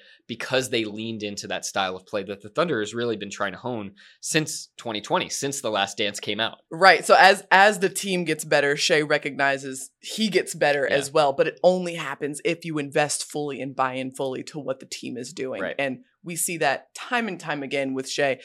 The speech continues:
Speaker 2: We know that he can go downhill and get a bucket anytime he wants to. He knows that he can call his own number at any point in the game, but that is not what's always best for the team. And as he continues to grow and gets downhill and things open up around the floor and
Speaker 1: Yeah.
Speaker 2: he's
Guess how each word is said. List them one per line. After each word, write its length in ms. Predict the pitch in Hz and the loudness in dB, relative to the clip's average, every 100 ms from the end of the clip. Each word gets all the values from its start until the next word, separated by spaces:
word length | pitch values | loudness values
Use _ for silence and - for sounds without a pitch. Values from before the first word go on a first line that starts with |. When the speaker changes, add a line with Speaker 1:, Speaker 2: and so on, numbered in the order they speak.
| - _ | -18 _
Speaker 2:
We 140 | 269 294 | 4 6
know 160 | 277 | 6
that 100 | 262 | 6
he 120 | 247 | 2
can 140 | - 208 | 0 4
go 140 | 196 | 6
downhill 380 | 185 170 180 165 | 8 6 6 4
and 80 | 160 | 4
get 100 | 160 | 2
a 40 | |
bucket 280 | 151 151 165 | 2 2 6
anytime 400 | 170 165 175 160 | 6 4 4 4
he 80 | 156 | 4
wants 240 | 147 143 - | -2 -4 -4
to. 80 | 143 | -4
He 160 | 196 | 0
knows 260 | 240 233 233 | 2 2 0
that 80 | 202 | -4
he 80 | 202 | -6
can 160 | 160 | -8
call 360 | 151 190 196 190 | -2 2 2 0
his 120 | 175 | 0
own 160 | 175 165 | 0 0
number 260 | 156 151 | 2 4
at 120 | 127 - | 4 2
any 200 | 160 160 | -2 -4
point 260 | 151 160 - | -4 -4 -4
in 60 | 139 | -4
the 60 | |
game, 320 | 151 151 135 131 - _ | -2 -2 -2 -8 -20 _
but 200 | 160 156 | -6 2
that 200 | 170 170 | 6 8
is 160 | 160 151 | 6 0
not 340 | 156 151 - - _ _ | 6 8 8 2 _ _
what's 220 | 165 - - | 0 0 4
always 400 | 160 156 143 135 | 6 6 2 -2
best 360 | - 143 - - | 2 2 2 -4
for 120 | 139 | -4
the 80 | 131 | -4
team. 480 | - 147 131 127 - | -6 -4 -4 -6 -4
And 500 | 151 143 131 - - - - | 0 2 0 -2 -8 -12 2
as 300 | 165 170 165 | 6 6 2
he 260 | - 196 170 | -6 -4 -4
continues 460 | 208 165 180 156 | -6 -6 -6 -4
to 80 | 160 | -4
grow 320 | 147 147 147 139 | -2 0 0 -2
and 120 | 139 | -4
gets 180 | 160 - | -6 0
downhill 480 | 156 143 156 147 | 0 2 0 -2
and 160 | 139 131 | -2 -2
things 220 | 160 147 - | -4 2 4
open 280 | 160 156 | 4 2
up 120 | 156 156 | 0 0
around 280 | 147 143 139 | 0 0 -2
the 60 | |
floor 320 | - 156 143 135 | -6 -4 -2 -2
and 80 | |
Speaker 1:
Yeah. 60 | 151 | -2
Speaker 2:
he's 160 | 151 | -4